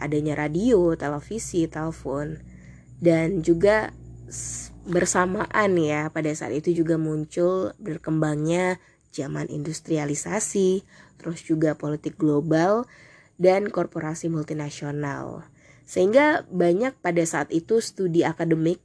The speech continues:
orang-orang yang, eh, sekolah ya, yang berpendidikan tinggi pada saat itu, itu mereka serius banget ya terhadap ilmu komunikasi. Jadi setelah Perang Dunia Pertama, teman-teman, setelah Perang Dunia Pertama itu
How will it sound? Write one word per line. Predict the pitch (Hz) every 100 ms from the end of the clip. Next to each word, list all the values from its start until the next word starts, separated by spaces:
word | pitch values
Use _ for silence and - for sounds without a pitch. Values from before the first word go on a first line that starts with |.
| _ -
orang-orang | 170 165 160 160 160 160
yang, | 156 147 151 151
eh, | - 143 147 139 147 - - - - - _
sekolah | - 170 165 160 165 175
ya, | 165 165
yang | 165 151
berpendidikan | 156 147 147 151 147 143
tinggi | 143 147 151
pada | 170 156 147
saat | 151 156
itu, | 147 233 311 - _ - - -
itu | - 269
mereka | 311 277 330
serius | 277 226 240 240 185
banget | 180 220 220
ya | 165 156
terhadap | 156 156 160 165 190 - -
ilmu | 190 165 170 170
komunikasi. | 156 160 151 151 147 - 143 139 170 - - -
Jadi | - 170 240 -
setelah | 185 180 170 165
Perang | 160 156
Dunia | 156 160 156 151 151 160 165
Pertama, | - 160 151 151 156 196
teman-teman, | - 160 160 160 185 214 -
setelah | - 175
Perang | 170 156 151
Dunia | 156 151 151
Pertama | 151 151 151 151
itu | 147 208 294